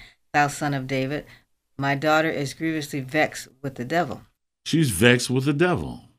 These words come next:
Speaker 2: Okay. What was she? Uh, she could have been schizophrenic. She could have been paranoid.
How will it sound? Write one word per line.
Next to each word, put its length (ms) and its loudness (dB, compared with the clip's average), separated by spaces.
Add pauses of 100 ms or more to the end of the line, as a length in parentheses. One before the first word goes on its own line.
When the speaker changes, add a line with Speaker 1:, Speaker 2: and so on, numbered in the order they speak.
(680)
Speaker 2:
Okay. 460 0 (720)
What 220 6
was 220 6
she? 280 -8 (200)
Uh, 120 -6 (120)
she 240 -6
could 120 0
have 80 0
been 120 -2
schizophrenic. 800 -4
She 160 -8
could 120 -4
have 80 -2
been 160 -4
paranoid. 720 0